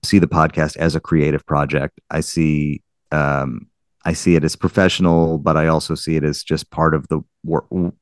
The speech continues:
work that I'm doing. You know, a-, as we know, the, it, it's hard to make a lot of money in podcasting, but it's, you know, we, we do it for other reasons also. Um, there are times when I'm so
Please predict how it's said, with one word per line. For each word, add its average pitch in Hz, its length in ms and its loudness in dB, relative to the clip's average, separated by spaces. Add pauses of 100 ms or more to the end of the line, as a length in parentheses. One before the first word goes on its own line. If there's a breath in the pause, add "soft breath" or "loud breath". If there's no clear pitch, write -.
(180)
work 82 240 0
that 85 120 2
I'm 80 140 2
doing. 78 580 2
You 80 120 -2
know, 73 360 -4
a-, - 140 -8
as 90 220 2
we 87 120 4
know, 82 280 4
the, 78 180 -4 (840)
it, 87 180 -8 (300)
it's - 280 -2
hard 87 300 2
to 87 260 4
make 85 200 -2
a - 40 -20 (140)
lot 80 60 0
of 85 40 4
money 104 260 6
in 110 120 6
podcasting, 110 640 4
but 87 120 4
it's, - 300 -4
you 92 160 -6
know, 85 120 2
we, 80 200 2 (320)
we 101 100 2
do 90 180 4
it 82 80 2
for 85 180 2
other 82 180 2
reasons 85 540 -2
also. 90 500 0 (560 loud breath)
Um, 90 360 4 (760)
there 120 240 8
are 117 120 8
times 104 360 6
when 101 140 4
I'm 92 160 4
so 92 400 2